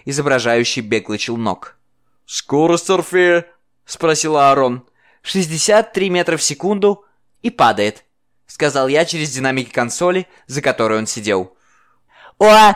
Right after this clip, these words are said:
движется поперек силовых линий магнитного поля, да?" — спросил Чан. Слова вылетали из него, как пули из пулемета. "Это его замедляет".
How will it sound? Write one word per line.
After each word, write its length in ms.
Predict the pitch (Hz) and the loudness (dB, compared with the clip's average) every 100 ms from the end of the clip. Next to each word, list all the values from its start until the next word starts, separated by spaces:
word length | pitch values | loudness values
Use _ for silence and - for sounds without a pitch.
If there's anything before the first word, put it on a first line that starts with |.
| - | 0
движется 540 | 185 202 226 202 180 214 | -6 -2 0 0 0 -2
поперек 380 | 202 214 214 202 | 0 2 4 4
силовых 420 | 208 202 202 196 | 2 4 2 0
линий 280 | 214 202 190 | -2 0 2
магнитного 600 | 185 190 202 196 190 - | 0 0 -6 2 4 4
поля, 380 | 247 254 196 | 4 6 6
да?" — 220 | 151 180 190 - _ _ _ | 6 4 2 -8 _ _ _
спросил 500 | - - 147 139 147 | -10 0 0 2 -2
Чан. 380 | 135 127 98 92 _ _ _ | -2 0 0 -4 _ _ _
Слова 400 | - 165 151 175 | -8 0 4 6
вылетали 440 | 175 165 165 160 160 | 4 2 4 4 4
из 160 | 147 | 0
него, 200 | 156 151 | 0 0
как 220 | 147 147 | 2 -2
пули 200 | 170 143 | 0 2
из 120 | 117 - | 2 0
пулемета. 600 | 123 117 113 98 92 - _ _ _ _ | -2 0 -2 -4 -8 -14 _ _ _ _
"Это 220 | - 226 226 | 0 2 4
его 200 | 220 214 | 6 4
замедляет". 720 | 214 226 233 226 110 - | 2 0 4 4 4 0